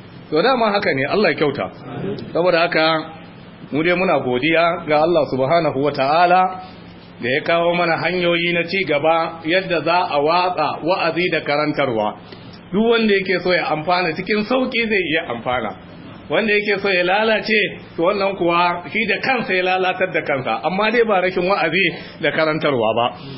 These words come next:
Malaman ga su da yawa, ka zaɓi wanda ka ga ya fi maka. In mai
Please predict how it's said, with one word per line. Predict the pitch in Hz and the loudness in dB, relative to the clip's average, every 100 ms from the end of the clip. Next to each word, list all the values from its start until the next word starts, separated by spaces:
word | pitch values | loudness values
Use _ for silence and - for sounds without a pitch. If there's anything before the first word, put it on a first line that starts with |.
| - - | -10 -2
Malaman | 135 156 220 226 | 2 2 2 4
ga | 190 | 2
su | 180 226 | 2 2
da | 214 | 4
yawa, | 208 233 175 - - | 4 4 2 -2 -4
ka | 170 | 0
zaɓi | 180 180 226 | 2 0 2
wanda | 254 302 233 | 4 4 4
ka | 214 | 2
ga | 202 | 2
ya | 208 208 | 2 2
fi | 202 | 2
maka. | 214 208 156 - - - 165 | 2 2 -2 -4 -12 -6 0
In | 247 | 2
mai | 254 | 4